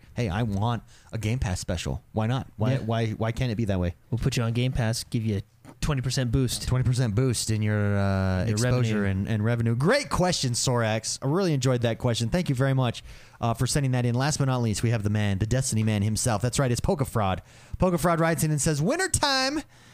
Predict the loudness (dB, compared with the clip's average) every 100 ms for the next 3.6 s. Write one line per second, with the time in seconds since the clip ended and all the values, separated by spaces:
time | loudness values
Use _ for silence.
0 | -20 -6 -2 2 2 2 2 2 0 0
1 | 0 2 0 0 0 0 0 2 0 0
2 | 0 0 0 0 0 0 0 0 2 2
3 | 2 0 0 2 2 0